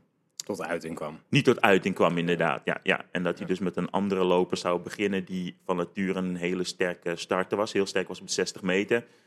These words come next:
Speaker 2: En, eh, dat dat meer zou kunnen brengen.
Speaker 1: Ja.
Speaker 2: En, eh, ja, dat was natuurlijk voor mij een enorme schok op dat
Speaker 1: Ja.
Speaker 2: moment. En, eh,
Speaker 1: Maar je staat dus echt, je staat dus, hè, je bent eigenlijk al in die warm-up fase voor een finale.
Speaker 2: Ja.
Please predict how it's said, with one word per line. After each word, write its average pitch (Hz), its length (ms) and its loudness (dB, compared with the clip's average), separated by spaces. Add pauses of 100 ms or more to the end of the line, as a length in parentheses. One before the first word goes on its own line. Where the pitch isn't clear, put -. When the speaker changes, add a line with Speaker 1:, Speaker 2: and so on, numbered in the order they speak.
(280)
Speaker 2:
En, 87 500 0
eh, 85 360 -4 (100)
dat 92 140 2
dat 98 140 4
meer 101 220 2
zou 98 240 4
kunnen 92 260 0
brengen. 87 420 0 (420)
Speaker 1:
Ja. 78 220 -16
Speaker 2:
En, 87 440 -2
eh, 80 280 -10 (360)
ja, 90 160 -2
dat 85 140 -4
was 87 140 -12
natuurlijk 92 340 -2
voor 90 120 -6
mij 87 300 0
een 90 120 0
enorme 92 400 2
schok - 260 4
op 90 100 4
dat 98 140 6
Speaker 1:
Ja. 98 80 2
Speaker 2:
moment. 92 400 4
En, 90 160 4
eh, 87 580 -2
Speaker 1:
Maar 101 120 2
je 110 60 0
staat 143 280 2
dus 127 220 0
echt, - 280 -4
je 101 120 -8
staat 151 340 2
dus, 151 160 0
hè, 147 220 4
je 135 180 2
bent 110 280 4
eigenlijk 131 400 0
al 127 220 4
in 104 160 0
die 98 240 -4
warm-up 98 440 0
fase 110 600 2
voor 107 460 -2
een 92 100 -2
finale. 71 580 -10
Speaker 2:
Ja. - 140 4